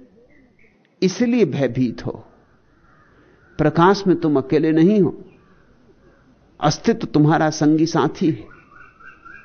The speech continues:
इसलिए प्रकाश में भय नहीं है, प्रकाश में अभय है। वह जो ऋषि गाते रहे, "तमसो मा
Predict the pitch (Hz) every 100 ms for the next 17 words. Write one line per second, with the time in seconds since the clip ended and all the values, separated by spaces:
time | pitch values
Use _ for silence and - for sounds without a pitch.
0 | 1077 1077 1077 - - - - 147 165 -
1 | 190 - - 131 135 156 170 151 110 -
2 | 135 156 170 156 120 - 113 104 113 135
3 | 131 - - 104 131 123 120 - - _
4 | _ _ _ _ _ _ _ _ _ _
5 | _ _ _ _ _ _ _ _ _ _
6 | _ _ _ _ _ _ _ _ - -
7 | - _ 135 135 120 123 117 135 - 120
8 | 101 98 - 120 107 123 98 - - _
9 | _ _ _ _ _ _ _ _ _ _
10 | _ _ _ _ _ _ - 113 107 -
11 | 127 120 117 110 110